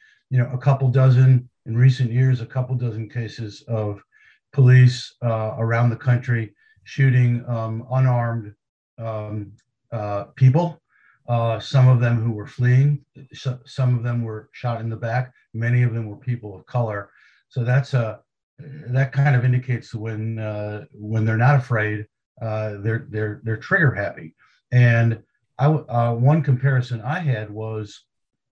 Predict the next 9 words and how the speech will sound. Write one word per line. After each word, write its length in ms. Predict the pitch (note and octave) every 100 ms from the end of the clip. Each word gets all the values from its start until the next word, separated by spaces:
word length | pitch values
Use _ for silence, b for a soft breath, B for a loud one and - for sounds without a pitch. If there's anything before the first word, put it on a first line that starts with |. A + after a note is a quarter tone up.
| _ _ _
to 80 | C#3
nine 280 | C#3+ C#3+ C#3+
eleven. 260 | E3 D3 - _ _ _ _ _ _ -
And, 280 | B2 A#2+ A#2+
and, 360 | B2+ A#2+ A#2+ -
you 100 | C#3
know, 240 | A#2 B2+ -
it's 160 | B2 -
been, 440 | C3 B2 B2 A#2+